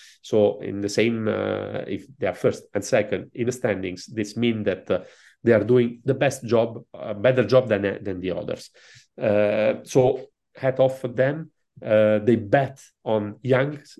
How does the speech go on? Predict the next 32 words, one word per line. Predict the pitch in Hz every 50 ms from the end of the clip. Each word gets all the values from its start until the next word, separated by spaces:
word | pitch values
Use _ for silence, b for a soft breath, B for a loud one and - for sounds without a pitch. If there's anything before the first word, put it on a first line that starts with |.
| - _ _ -
riders. | 110 117 127 139 143 147 160 160 160 - _ b b b b b _
Uh, | - 110 104 101 - - - _ -
remember | 143 - 139 143 156 160 156 156 135
that | 131 123 107 110
this | 123 165 160 135 -
bike | - 139 135 143 147 143 143 - -
was | 139 131 131 123 -
criticized | - - - 156 147 - 139 135 - 143 143 147 143 135 135 - 131
last | 131 131 131 131 - - -
year | 147 151 151 139
like | 127 123 120 117 113 113 - _ _ _ _ _ _
the | - 143 131 120 - - - _ _ _ _ _ _ _ -
worst | 131 123 156 208 240 240 233 185 - - - _ _ - 160 156 -
ever | - 190 214 202 160 160 165 156 135
K | - - - 170 165 160
T | - - 160 165
M | 160 156 147 143 135
two | - 139
fifty | 135 - 143 135 131 - - - 113 107 104 104 104 B B B B B B
on | 123 120 127 123 120
track, | - - 147 143 135 120 - -
uh, | 120
and, | 110 104 - - 107 110 110 107 104 104
uh, | 104 101 101 - -
in | - 107
the | 107 110
shop. | - - - 113 156 180 - - _ b b b b b b b -
At | 135 117 107
the | 120 117
moment, | 123 123 120 120 110 104 - - -
uh, | - -
everyone | 143 127 120 120 123 117 113 113 110 107 107 107 -